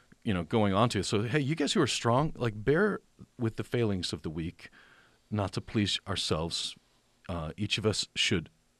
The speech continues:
please our neighbor for their good to build them up. Now, he's talking specifically about d-, their doctrinal issues. Um, f-, for, for them, chapter fourteen, it was days and diets. What day of the week do you worship, and what, what can you eat in your diet?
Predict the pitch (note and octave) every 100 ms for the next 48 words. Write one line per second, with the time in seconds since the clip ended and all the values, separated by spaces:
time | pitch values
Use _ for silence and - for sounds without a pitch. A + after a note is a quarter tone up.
0 | _ - A2+ G#2+ F#2+ E2+ D#2 - _ -
1 | - - - _ - A2 F#2+ G2+ G2+ G2
2 | F2+ G2 - E2+ F2+ E2 B2 D#3 F2 F2+
3 | E2 A#2 F#2+ F#2 - F#2 - A#2 C#3 -
4 | B2+ A#2+ A#2 E2+ E2+ - - - - F#2+
5 | - A2 - - G2 A#2+ F2 E2 - -
6 | G2 G2+ - B2 A#2 A2 G#2+ - - _
7 | _ _ _ G2+ G2 - E2 - - -
8 | _ _ _ - F#2+ E2 D2+ D2 - _
9 | _ _ - _ - - - - - F2+
10 | F2+ G2+ A2+ A2 A2+ - - G#2+ - G#2+
11 | D#2+ F2+ D#2+ F2 G#2 A2 A2+ G2+ F#2+ C2+
12 | - F#2 E2 F#2 F2 D#2 - D2 D#2+ F#2
13 | - F#2 G#2+ C#3 C#3+ B2+ F2 F2 F#2+ F#2
14 | F2 G#2+ E2+ G2 G2 F2 D#2+ G2 A2+